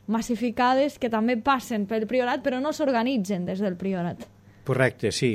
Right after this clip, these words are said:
Speaker 2: Bueno, lo, lo del rally ja fa temps, doncs, que ho vam decidir. I respecte a les proves aquestes ciclistes, eh,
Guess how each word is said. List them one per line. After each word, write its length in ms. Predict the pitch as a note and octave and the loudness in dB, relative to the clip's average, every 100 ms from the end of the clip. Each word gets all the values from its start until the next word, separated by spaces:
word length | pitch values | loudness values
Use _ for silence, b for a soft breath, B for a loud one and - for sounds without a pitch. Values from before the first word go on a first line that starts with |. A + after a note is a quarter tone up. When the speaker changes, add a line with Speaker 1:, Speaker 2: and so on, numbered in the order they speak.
| G2+ - D#3 C#3+ - - | -2 -10 -18 -12 -14 -4
Speaker 2:
Bueno, 260 | B2+ A2 G2 | -2 0 -2
lo, 140 | G2+ G2 | -2 -4
lo 140 | G#2 G#2 | -4 -2
del 140 | G#2+ | -2
rally 520 | A2+ B2+ C3 B2+ B2 | 4 4 6 4 4
ja 280 | A#2+ A#2 A2+ | 2 2 2
fa 480 | G2+ - G#2+ G#2 G#2 | -2 -4 -2 -2 -2
temps, 280 | - A#2 B2+ | -2 -2 -2
doncs, 200 | G#2 F#2+ | -8 -6
que 120 | - | -4
ho 40 | G2+ | -4
vam 260 | G2 G2+ G2 | -2 -4 -4
decidir. 540 | G2+ - A2+ C#3+ G3 - B B B B B B - | -4 -4 0 2 2 0 B B B B B B -6
I 580 | D#3 C#3+ C#3 C3+ C3+ C3 | 4 6 8 8 8 8
respecte 420 | C3 - C#3+ - | 6 4 4 4
a 60 | |
les 100 | C#3 | 4
proves 320 | - D3+ D#3 D3+ | 4 6 6 6
aquestes 360 | D3+ C#3+ D3+ | 4 2 0
ciclistes, 800 | - C#3+ F3 F#3+ - F3+ A3+ G3+ - | 0 4 6 6 6 6 6 4 -4
eh, 640 | C3 B2+ A#2+ A2+ A2 G#2 | 0 2 2 2 2 2